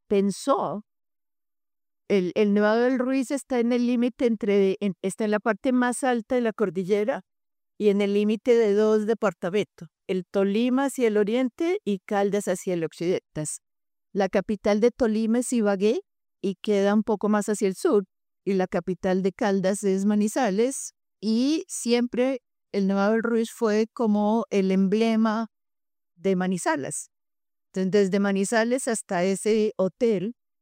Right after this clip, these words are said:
es muy fácil relativamente llegar, se llegaba en carro, pero el Tolima, su relación con el Ruiz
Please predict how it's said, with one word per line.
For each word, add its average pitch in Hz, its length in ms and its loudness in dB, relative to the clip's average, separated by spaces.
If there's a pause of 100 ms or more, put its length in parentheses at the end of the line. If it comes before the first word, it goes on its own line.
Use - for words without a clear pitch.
(320)
es 185 320 -2 (460)
muy 214 320 4
fácil 202 340 0
relativamente 185 840 0
llegar, 196 600 0
se 190 220 -2
llegaba 175 300 2
en 175 80 -4
carro, 196 480 -2 (800)
pero 202 340 2
el 226 140 0
Tolima, 247 760 -2
su - 240 -2
relación 208 580 0
con 247 200 0
el 220 140 0
Ruiz 240 500 -4